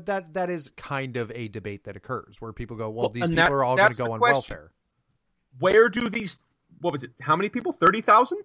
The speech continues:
Speaker 1: Yes.
Speaker 2: Where do they go? Where do they go while we determine their status?
Speaker 1: Red
Speaker 2: Well,
Speaker 1: states.
Speaker 2: what's the,
Speaker 1: <laughs>
Speaker 2: what's, yeah, what's the answer from immigration services? "Well, we can't put them in a facility.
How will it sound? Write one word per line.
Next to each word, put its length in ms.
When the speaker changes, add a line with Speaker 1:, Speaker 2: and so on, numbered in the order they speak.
Speaker 1:
Yes. 340
Speaker 2:
Where 240
do 80
they 180
go? 380
Where 200
do 60
they 140
go 300
while 160
we 120
determine 640
their 140
status? 800
Speaker 1:
Red 140
Speaker 2:
Well, 120
Speaker 1:
states. 380
Speaker 2:
what's 220
the, 140
Speaker 1:
<laughs> 40
Speaker 2:
what's, 260
yeah, 260
what's 220
the 180
answer 340
from 560
immigration 600
services? 520
"Well, 240
we 180
can't 420
put 200
them 160
in 120
a 80
facility. 800